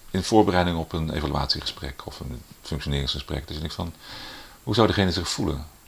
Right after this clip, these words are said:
daar krijg je informatie over.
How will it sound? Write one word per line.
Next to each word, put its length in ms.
daar 160
krijg 160
je 60
informatie 480
over. 240